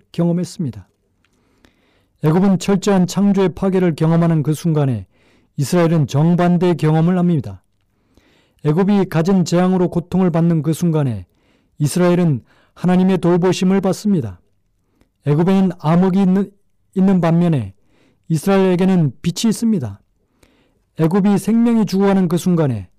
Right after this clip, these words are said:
이스라엘은 철저한 생명의 보호를 받습니다. 애굽이 완전히 수상되어 흑암의 물속에 잠겨 흔적도 없이 사라지는 그 순간에 갈라진 죽음의 물속에서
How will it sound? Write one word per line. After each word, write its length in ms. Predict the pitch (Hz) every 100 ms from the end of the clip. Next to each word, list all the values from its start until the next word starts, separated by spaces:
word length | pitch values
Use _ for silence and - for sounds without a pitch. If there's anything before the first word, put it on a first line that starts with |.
| _ _ _ _ -
이스라엘은 560 | 156 190 180 180 165
철저한 540 | - 220 214 220 208 202
생명의 400 | 208 202 196 185
보호를 340 | - 165 175 165
받습니다. 640 | 147 131 147 123 101 101 _ _ _ _ _ _ _ -
애굽이 320 | 156 180 202
완전히 400 | 180 175 185 196
수상되어 600 | - - 190 175 139 104 - _ _
흑암의 400 | - 214 214 208
물속에 540 | 180 185 - 202 190 165
잠겨 360 | 147 175 165
흔적도 520 | 143 233 240 220 -
없이 240 | 202 - 185
사라지는 480 | 170 185 180 175 143
그 80 |
순간에 500 | 156 170 147 127 98 - _ _ _ _ _ _
갈라진 640 | - 165 175 190 175 135
죽음의 380 | - 165 185 185
물속에서 680 | 165 170 190 165 147 131 98